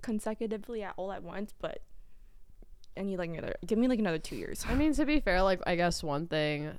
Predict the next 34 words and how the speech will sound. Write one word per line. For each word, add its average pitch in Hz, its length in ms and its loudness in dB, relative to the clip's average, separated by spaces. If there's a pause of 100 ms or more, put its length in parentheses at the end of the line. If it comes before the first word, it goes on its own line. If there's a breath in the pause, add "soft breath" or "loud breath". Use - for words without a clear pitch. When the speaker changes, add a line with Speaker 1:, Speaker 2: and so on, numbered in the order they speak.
Speaker 2:
that 160 200 -2
I've 147 220 -2
always 175 280 -2
wanted 190 220 -4
to - 60 -14
do 196 180 -2
is 202 100 -4
get 202 140 -2
a 202 80 2
nose 190 260 -2
job. 196 420 -4 (120)
Speaker 1:
No. 226 320 8
Speaker 2:
Um, 180 1040 -2 (960 soft breath)
I 233 120 4
most 311 220 8
Speaker 1:
I've 277 120 12
Speaker 2:
likely 202 200 8
Speaker 1:
also 220 220 8
Speaker 2:
won't, 208 100 8
Speaker 1:
wanted 180 240 8
a - 60 6
Speaker 2:
though. 151 160 4
Speaker 1:
nose 170 140 0
job. 220 340 0
Speaker 2:
Yeah. 156 500 -4 (460 soft breath)
Speaker 1:
But 233 80 10
I'm, 240 160 12
like, 262 180 6
I'm 220 140 10
so 202 180 4
scared 185 240 0
to 170 60 -2
get - 260 -6
botched. - 480 -10